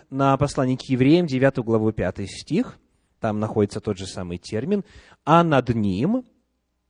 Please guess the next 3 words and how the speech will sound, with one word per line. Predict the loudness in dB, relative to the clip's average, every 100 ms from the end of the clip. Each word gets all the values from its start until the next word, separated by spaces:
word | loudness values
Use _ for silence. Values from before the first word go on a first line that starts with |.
| _ _ _ _ _
херувимы | 0 6 8 8 6 2 2
славы, | 0 -2 -4 -2 -2 -2 -4 _ _ _ _
осеняющие | 0 2 2 -2 -4 -2 2 4 4 2 0 -6 -10 -8 -6 -6 -6